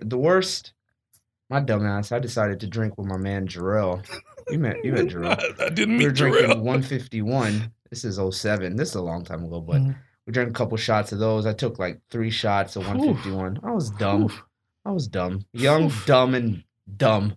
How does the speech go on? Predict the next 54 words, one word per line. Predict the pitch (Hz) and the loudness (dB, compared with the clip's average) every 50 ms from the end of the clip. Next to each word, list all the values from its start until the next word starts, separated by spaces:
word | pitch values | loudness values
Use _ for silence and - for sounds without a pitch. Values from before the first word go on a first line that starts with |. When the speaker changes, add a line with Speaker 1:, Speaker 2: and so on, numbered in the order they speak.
| _ _ _ | _ _ _
Speaker 1:
as | - - | 0 2
Speaker 2:
Whew. | 320 339 294 | 4 6 6
Speaker 1:
hell. | 208 104 92 85 87 - - _ _ _ _ _ _ _ _ _ _ - - _ _ _ _ _ | 6 4 4 2 0 -4 -8 _ _ _ _ _ _ _ _ _ _ -16 -16 _ _ _ _ _
Speaker 2:
That | - - | -4 -2
shit | - - 131 113 113 | -2 -2 -4 -2 2
burns, | 147 160 165 160 151 135 117 | 4 6 6 6 6 4 4
boy. | 127 127 139 147 156 | 4 4 6 8 8
Speaker 1:
Yeah, | 143 120 113 | 8 6 4
bro. | 104 98 110 110 113 113 | 2 0 0 2 2 2
My | 107 113 120 131 | 2 0 0 0
man | 135 135 147 156 156 147 | 2 4 4 4 4 2
text, | 139 - 156 135 127 - | 2 2 2 0 0 0
my | - 104 113 | -4 -2 0
man | 120 123 131 135 | 2 2 2 4
Matt | 123 110 110 123 - - _ _ _ | 4 4 2 0 0 -6 _ _ _
text | _ - 147 135 143 | _ 4 4 6 6
me, | 143 - | 6 6
Speaker 2:
Mm-hmm. | 127 | 6
Speaker 1:
like, | 127 117 117 117 - - | 4 4 2 2 -4 -4
we | 127 143 147 | 0 0 2
went | 151 151 143 131 127 | 2 2 2 0 0
to | - 151 131 120 | -2 0 2 2
a | 110 107 104 104 101 101 | 2 4 2 2 0 0
party, | - 165 147 143 139 131 | 2 2 4 4 4 2
D | 113 104 127 131 123 | -2 0 0 0 0
J | 123 127 110 | 2 0 0
Drama | 107 123 131 131 131 135 120 | 2 4 4 4 4 4 2
was | 113 110 107 | 2 0 -2
D | 101 113 107 98 | -2 -2 -4 -2
J, | 95 98 | -2 -2
and | 92 - | 0 4
we | 131 | 4
Speaker 2:
Mm-hmm. | 131 | 4
Speaker 1:
had | 131 117 107 | 4 4 2
been | 104 104 104 | 0 -2 -2
looking | 101 101 - 92 | -2 -4 -6 -10
forward | 87 - 92 92 | -8 -6 -2 4
to | - 285 | 4 4
Speaker 2:
Holiday | 311 311 285 - 294 294 | 4 4 2 2 2 2
Speaker 1:
this | 285 240 - | 2 2 2
shit. | |
Speaker 2:
season. | 302 302 311 302 277 233 208 | 4 4 4 4 4 2 0
Speaker 1:
Exactly. | 165 156 170 180 175 82 - - - - - 147 143 151 | -2 -4 -4 -2 0 0 0 -2 -4 -6 -4 -2 0 2
This | 143 143 151 | 2 2 2
Speaker 2:
Mm-hmm. | 165 139 107 | 2 0 -2
Speaker 1:
is, | 95 - - _ _ _ | -4 -6 -10 _ _ _
this | 113 127 131 - | -4 -4 -2 0
is | 120 107 92 87 - _ _ _ _ _ _ _ _ _ _ _ _ _ _ _ _ _ _ _ _ | -2 -2 -2 -6 -10 _ _ _ _ _ _ _ _ _ _ _ _ _ _ _ _ _ _ _ _
oh | - 92 | -10 -8
seven | 92 - - - 117 113 107 95 92 87 | -8 -6 -2 0 2 2 2 0 -4 -4
D | 85 92 90 | -4 -6 -8
J | 80 90 85 82 | -6 -8 -8 -8
Drama. | 78 80 76 73 73 | -8 -8 -8 -6 -6
Speaker 2:
Peak. | - - - 269 - - 78 - - - | -4 2 4 6 6 6 2 -2 -4 -6